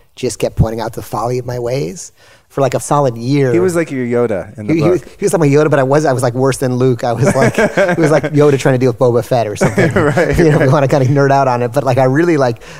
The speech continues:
Speaker 1: I really, like, kept arguing with him about why he was wrong. Just when his patience was about to be exhausted, I finally sort of, like, realized that it's amazing.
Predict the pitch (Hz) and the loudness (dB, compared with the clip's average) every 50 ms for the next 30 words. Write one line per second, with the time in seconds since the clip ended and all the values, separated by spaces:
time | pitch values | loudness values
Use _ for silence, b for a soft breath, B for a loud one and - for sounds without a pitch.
0 | B B 135 127 131 131 131 139 156 151 151 147 135 131 123 120 - b b b | B B 0 0 2 2 2 2 2 2 2 4 4 2 2 0 -4 b b b
1 | b b _ - - 151 139 - - 139 147 151 139 123 120 120 117 - 127 117 | b b _ -4 -2 -2 -2 -4 -4 -2 0 0 0 0 0 -2 -2 -2 -2 -2
2 | 113 107 113 113 113 113 113 117 110 120 120 113 - - 113 113 107 98 95 90 | 0 0 0 0 0 0 -2 -2 -2 -2 -4 -6 -6 -6 -6 -6 -6 -6 -8 -12
3 | 92 - _ _ _ _ _ _ _ - 143 131 - 131 120 107 - 123 117 - | -14 -18 _ _ _ _ _ _ _ -4 -2 -2 -2 -2 -4 -2 -2 -4 -4 -4
4 | 127 107 113 107 110 107 120 120 110 107 113 117 107 104 - 110 107 107 - - | -8 -12 -12 -10 -4 0 0 0 0 -2 -6 -8 -8 -6 -6 -6 -6 -6 -8 -10
5 | 113 104 101 101 98 - 113 110 104 104 101 - - 110 104 104 98 113 104 - | -12 -12 -12 -12 -12 -12 -12 -12 -14 -16 -14 -12 -12 -12 -12 -12 -12 -12 -12 -12
6 | 101 - b b b b b b b b b b - 123 120 120 117 113 110 104 | -14 -18 b b b b b b b b b b -8 -4 -2 0 0 -2 -2 -4
7 | - 110 113 110 - 135 135 156 170 147 139 127 120 - | -6 -8 -6 -6 -4 -2 -2 -2 -2 -2 -4 -6 -8 -10